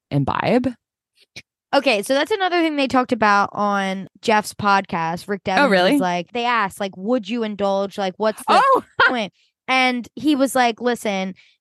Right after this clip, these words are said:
Speaker 2: you, you would say from your couch, like, 'No, don't eat that. Don't, don't drink that. Like, you don't, you wanna be on your game. You wanna be whatever. Like, don't over-,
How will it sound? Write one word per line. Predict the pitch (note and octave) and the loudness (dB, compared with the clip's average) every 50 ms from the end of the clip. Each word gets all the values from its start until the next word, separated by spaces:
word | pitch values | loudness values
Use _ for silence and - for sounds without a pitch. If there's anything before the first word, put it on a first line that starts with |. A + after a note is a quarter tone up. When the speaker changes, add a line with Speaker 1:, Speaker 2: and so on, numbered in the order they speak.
| _ _ _ _ _ _ _ _ _ _ _ - | _ _ _ _ _ _ _ _ _ _ _ -14
Speaker 2:
you, | G#3 A3 A#3+ C#4 D#4 D4+ C#4+ - | -6 0 2 2 4 2 2 0
you | - C4 D4 | 0 0 0
would | C#4+ D4+ A#3+ - | 2 0 -2 -4
say | - - - - - - - D4 D4 D4 C#4 C4 C4 | -8 -14 -14 -14 -8 -2 2 2 4 4 4 2 0
from | - C4 B3 A#3+ | 0 -2 -2 0
your | A3+ A3 G3+ | 0 -2 -4
couch, | - - A#3 A3+ G3+ F#3+ F#3 - - | -4 -2 0 0 0 0 -2 -4 -6
like, | G3+ F#3+ F#3+ | -6 -6 -6
'No, | G#3+ C4+ E4+ D#4+ C4 A3+ A3 | -6 -4 -2 -2 -2 -2 -2
don't | G#3 B3 C#4 E4 E4+ | 0 0 0 2 0
eat | E4 D4+ - | 0 0 2
that. | - B3 B3 B3+ B3+ A3 | 2 4 4 4 2 0
Don't, | C#4+ D4 D#4 D4 - - | -2 -4 -4 -6 -6 -2
don't | D4 D#4 E4 D4 | -2 -2 0 0
drink | - G4 G4+ D#4+ - | -2 -2 -2 0 2
that. | C4+ A#3+ A#3 A3 | 2 2 2 2
Like, | A#3 A#3 F#3 | 0 -4 -4
you | A#3+ C#4 C#4+ | -2 -2 -2
don't, | D4 C4+ | -2 0
you | C4 C4 C4+ | 2 2 2
wanna | C#4 C#4+ C#4+ | 2 2 -2
be | B3+ C#4 C#4 | -4 -6 -6
on | C4+ C4+ | -6 -6
your | C#4 B3+ | -6 -4
game. | A3+ D#4 D#4 C#4+ B3+ B3 | -2 0 0 0 0 -2
You | A#3+ A#3+ | -4 -4
wanna | A#3+ A#3+ A#3 | -4 -4 -4
be | A#3 A#3+ | -4 -2
whatever. | A3+ A#3+ C4 C4 A#3+ A#3 A3+ | 0 2 2 2 2 2 0
Like, | G#3+ G#3 - | 0 0 0
don't | - A#3+ B3 B3+ B3 - - - - _ _ - | 2 2 2 2 0 -4 -8 -18 -20 _ _ -2
over-, | G#3 G#3+ A3 A3+ A#3+ B3 - | 0 0 2 2 2 0 0